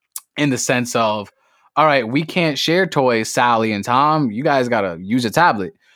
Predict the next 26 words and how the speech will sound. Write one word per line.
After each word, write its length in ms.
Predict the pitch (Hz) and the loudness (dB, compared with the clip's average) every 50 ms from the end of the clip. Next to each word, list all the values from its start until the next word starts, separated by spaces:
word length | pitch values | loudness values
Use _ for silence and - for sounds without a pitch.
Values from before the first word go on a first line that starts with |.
| _ _ _ | _ _ _
or 340 | - 104 110 110 107 104 101 | -4 -2 0 0 0 0 -2
use 300 | 98 95 104 120 127 123 | -4 -4 -4 -4 -4 -2
a 360 | 123 120 113 110 107 98 90 80 | 0 0 2 2 0 0 -2 -4
provided, 720 | - 120 110 110 110 113 117 117 113 113 113 110 110 104 98 | -6 -4 -2 0 2 2 2 0 0 0 0 0 -2 -2 -2
um, 220 | 95 101 98 98 | -2 -2 -2 -4
school 240 | - - - 185 170 | -6 -4 -2 0 0
device." 500 | 131 113 98 90 82 78 80 - - - _ _ _ _ _ _ _ _ - | 0 0 -2 -2 -4 -6 -12 -16 -18 -20 _ _ _ _ _ _ _ _ -4
Um, 540 | 110 110 110 107 104 101 98 92 90 82 - - - | 0 0 2 2 0 0 -2 -6 -8 -10 -14 -14 -10
so 120 | - 120 | -6 -2
that's 220 | 117 127 156 170 165 | 0 0 0 0 0
just, 200 | 143 131 117 - | -2 -2 0 -2
like, 160 | 113 101 - | -2 -2 -4
with 100 | 107 95 | -8 -12
the 60 | - | -10
smaller 400 | - - 143 170 190 147 110 95 | -6 -4 0 0 0 0 0 -2
ones. 300 | 80 71 73 65 - - _ | -6 -10 -14 -18 -20 -20 _
With 100 | - 80 | -16 -12
people 240 | - 127 117 - 123 | -10 -8 -6 -4 -2
like 200 | 101 90 90 - | -2 0 0 2
us, 460 | 151 196 175 127 104 110 - - - _ _ _ _ _ _ _ _ _ _ _ | 2 2 4 2 0 -2 -4 -10 -14 _ _ _ _ _ _ _ _ _ _ _
um, 400 | - 120 117 113 107 107 98 101 | 0 2 2 2 0 -2 -4 -6
some 160 | - - 135 135 | -4 -2 0 0
of 100 | 135 123 | 2 0
us 160 | 127 123 113 | 0 -2 -2
work 260 | 113 117 127 127 - | -2 -2 -2 -2 -2
remote, 400 | 120 104 104 135 147 165 160 - | -2 0 2 2 2 0 -2 -6